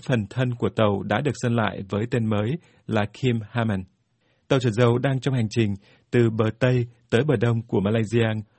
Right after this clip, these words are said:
hôm mười một tháng sáu thì bị mất liên lạc, và cuộc truy tìm tàu này có sự tham gia của các lực lượng Indonesia, Singapore, Thái Lan và Việt Nam, cũng như Australia,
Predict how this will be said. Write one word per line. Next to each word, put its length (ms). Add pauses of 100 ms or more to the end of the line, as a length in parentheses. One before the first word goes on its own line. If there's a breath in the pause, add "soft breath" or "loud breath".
hôm 180
mười 100
một 160
tháng 140
sáu 420
thì 160
bị 120
mất 180
liên 140
lạc, 160 (440 soft breath)
và 280
cuộc 180
truy 140
tìm 340
tàu 120
này 260 (240 soft breath)
có 100
sự 180
tham 140
gia 340
của 120
các 180
lực 60
lượng 240
Indonesia, 560 (220)
Singapore, 500
Thái 180
Lan 280
và 160
Việt 160
Nam, 240 (280 soft breath)
cũng 160
như 160
Australia, 580